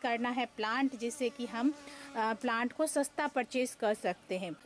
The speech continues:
इनमें से friends, जो सबसे important बात है वो है, जो मैंने notice किया है कि जब हम प्लांट परचेज करने जाते हैं तो वहाँ नर्सरी में दो वैरायटी के प्लांट, दो या तीन वैरायटी आप समझ सकते हैं कि इस तरह के प्लांट रखे हुए रहते हैं।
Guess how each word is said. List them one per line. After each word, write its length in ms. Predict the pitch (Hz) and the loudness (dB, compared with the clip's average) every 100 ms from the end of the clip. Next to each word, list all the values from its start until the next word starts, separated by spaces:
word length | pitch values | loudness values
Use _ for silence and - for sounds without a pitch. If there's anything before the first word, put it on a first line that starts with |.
| - | 0
इनमें 240 | 277 311 349 | 4 4 4
से 120 | 370 | 0
friends, 340 | 330 330 339 | 2 2 2
जो 360 | 285 285 294 311 | 4 6 6 2
सबसे 500 | 302 294 - 349 339 | -2 -4 -2 0 4
important 580 | 277 277 262 277 311 277 | 2 4 2 2 2 4
बात 300 | 269 277 294 | 2 0 0
है 120 | 294 | -2
वो 220 | 240 254 | 2 2
है, 220 | 277 285 294 - - - - 226 | 4 0 -2 -10 -16 -18 -6 0
जो 140 | 339 | 4
मैंने 320 | 349 311 330 | 4 4 4
notice 440 | 311 262 269 247 - | 4 4 2 -2 0
किया 240 | 226 196 | 2 2
है 180 | 190 165 - - - - | 0 -4 -8 -20 -20 -6
कि 160 | 294 330 | 0 0
जब 220 | 247 320 | 2 0
हम 200 | 302 359 | 0 -2
प्लांट 380 | 320 277 262 302 | 0 0 0 0
परचेज 420 | 285 247 277 285 | 0 -2 0 0
करने 400 | - 240 233 262 | 0 0 2 0
जाते 360 | 262 240 214 269 | 0 0 0 -4
हैं 300 | 233 240 247 | -2 -4 -4
तो 160 | 247 254 | 0 0
वहाँ 400 | 247 233 320 320 | 0 0 0 4
नर्सरी 540 | 247 226 269 254 269 | 4 2 0 2 4
में 260 | 262 262 277 - - 233 | 4 4 0 -6 -6 2
दो 220 | 320 381 | 4 4
वैरायटी 480 | 330 302 277 262 285 | 4 4 2 0 -4
के 140 | 302 | -4
प्लांट, 420 | 285 269 254 269 | -2 0 2 2
दो 200 | 226 285 | 2 2
या 160 | 302 294 | 2 0
तीन 320 | - 302 320 | 0 0 2
वैरायटी 440 | 277 262 240 240 269 | 4 2 2 0 0
आप 140 | 240 | 0
समझ 300 | 254 247 262 | 0 0 0
सकते 340 | 269 233 - | -2 -4 -2
हैं 200 | 247 262 | 0 0
कि 120 | 269 269 | 0 -4
इस 140 | 262 | -2
तरह 220 | 247 247 | 0 0
के 140 | 240 269 | 0 -2
प्लांट 440 | 233 208 233 254 | -2 0 0 -2
रखे 300 | 220 - 254 | -4 0 0
हुए 160 | 233 233 | 2 2
रहते 300 | 185 180 196 | 0 -4 -8
हैं। 220 | 185 | -12